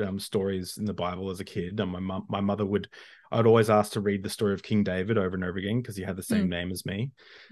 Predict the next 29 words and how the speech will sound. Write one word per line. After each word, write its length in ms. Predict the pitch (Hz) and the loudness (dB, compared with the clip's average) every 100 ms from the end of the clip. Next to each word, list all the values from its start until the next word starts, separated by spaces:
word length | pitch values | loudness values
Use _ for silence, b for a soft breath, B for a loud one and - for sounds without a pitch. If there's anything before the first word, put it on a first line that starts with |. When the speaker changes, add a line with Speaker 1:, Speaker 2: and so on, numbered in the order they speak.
| 214 | 4
Speaker 1:
I 80 | 240 | 6
was 120 | - | 6
a 40 | 95 | 4
bit 100 | - | 2
Speaker 2:
<laughs> 0 | |
Speaker 1:
of 80 | 92 | -2
an 60 | |
egomaniac, 680 | 92 98 95 95 98 98 104 | 0 2 2 2 2 0 0
obviously. 520 | 98 107 - 143 190 | 0 0 4 2 2
Um, 380 | 113 110 110 95 | 2 4 6 4
Speaker 2:
Cool. 420 | 92 254 277 - 240 285 277 262 | 6 6 8 4 6 6 6 2
<laughs> 320 | - 240 - | 2 -6 4
Speaker 1:
but, 280 | 127 120 151 | 4 6 6
um, 480 | 135 143 127 110 - | 8 8 6 4 -2
but, 380 | 120 135 123 - | 2 4 4 4
uh, 240 | 127 120 120 | 4 6 4
you 80 | |
know, 120 | 135 117 | 2 0
during 280 | 110 143 135 | 4 4 4
my 80 | |
teenage 400 | 127 143 131 131 135 | 2 2 2 2 2
years, 160 | 131 | 2
I 40 | 117 | 2
kind 180 | - 104 | 2 2
of 60 | |
drifted 260 | 101 101 98 | 2 -4 -2
away 240 | 95 113 | 0 2
from, 440 | 120 113 110 110 113 | 2 2 2 0 -2
um, 480 | 113 101 101 101 98 | 0 2 2 0 -4